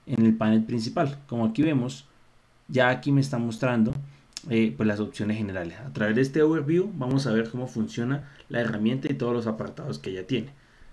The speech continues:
Siempre que te abra la herramienta te va a mostrar el panel principal, que es donde estoy en este momento.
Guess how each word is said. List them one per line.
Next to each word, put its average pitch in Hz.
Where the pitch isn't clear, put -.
Siempre 156
que 165
te 135
abra 131
la 156
herramienta 147
te 135
va 113
a 110
mostrar 113
el 113
panel 120
principal, 113
que 113
es 110
donde 113
estoy 101
en 98
este 101
momento. 107